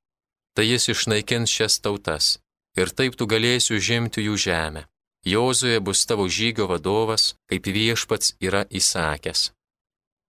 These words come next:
Ir Viešpats taip su tomis tautomis pasielgs, kaip jis pasielgė su Amoritų karaliais, Sihonu bei Ogu, kuriuos sunaikino, ir su jų šalimi.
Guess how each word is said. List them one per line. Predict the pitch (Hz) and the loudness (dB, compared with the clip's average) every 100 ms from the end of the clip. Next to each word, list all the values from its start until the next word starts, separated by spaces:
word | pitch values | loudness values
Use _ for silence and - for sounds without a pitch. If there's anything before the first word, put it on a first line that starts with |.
| _ _ _ _ _ | _ _ _ _ _
Ir | 95 98 | -2 0
Viešpats | 127 139 - 123 - | 2 0 0 0 0
taip | 131 131 | -2 -2
su | - 110 | -2 0
tomis | 101 113 - - | 0 0 0 0
tautomis | 98 92 95 113 - | -2 0 -2 0 0
pasielgs, | - 90 - 95 107 120 - - - _ _ | 0 -2 0 0 0 -2 -4 -6 -6 _ _
kaip | 87 - | -4 0
jis | 107 - | 0 0
pasielgė | 92 87 - 117 113 107 101 - - | 0 0 2 0 -2 -2 -4 -8 -2
su | - | 0
Amoritų | 95 95 113 135 117 | 2 2 2 0 -2
karaliais, | 98 104 110 113 110 - - - _ _ | 0 2 2 0 0 0 -2 -4 _ _
Sihonu | - - 98 95 92 104 123 | -2 0 0 0 0 0 -2
bei | - 107 104 | -2 -4 -2
Ogu, | - 87 78 78 76 _ | 0 0 0 -6 -16 _
kuriuos | 95 117 131 | 0 2 2
sunaikino, | - 98 87 - 117 113 101 _ _ _ | 0 0 -2 -2 -2 -2 -6 _ _ _
ir | 90 87 | -4 -2
su | - | -2
jų | 92 107 117 | -2 -2 -2
šalimi. | - 104 101 87 73 | -4 -2 -2 -4 -6